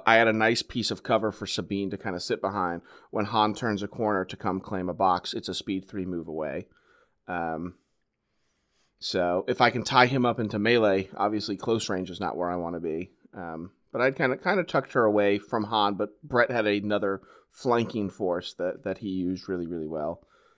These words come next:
uh, to just annihilate Sabine with. So, yeah, like I said, it was not by no means a perfect game for me. Um, so kudos to Brett.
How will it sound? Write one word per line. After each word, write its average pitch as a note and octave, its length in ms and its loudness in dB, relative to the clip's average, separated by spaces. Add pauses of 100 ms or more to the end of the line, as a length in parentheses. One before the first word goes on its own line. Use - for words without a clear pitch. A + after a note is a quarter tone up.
(140)
uh, D#2+ 200 -6
to - 160 -12
just F2 340 -10
annihilate F2 600 -4
Sabine B1 340 -10
with. D2 200 -10 (280)
So, - 380 -8 (100)
yeah, A#2 140 6
like B2 200 6
I C3 60 6
said, G2 220 2
it G2+ 40 2
was G2 160 -2
not A#2+ 400 4
by A2 140 4
no G#2+ 220 0
means G#2 240 -2
a F#2+ 40 -8
perfect F#2 340 -6
game E2+ 180 -8
for F#2 120 -12
me. E2 240 -8 (640)
Um, E2 480 -8 (100)
so A#2 140 -4
kudos D3+ 360 2
to C#3 80 -6
Brett. B2 280 2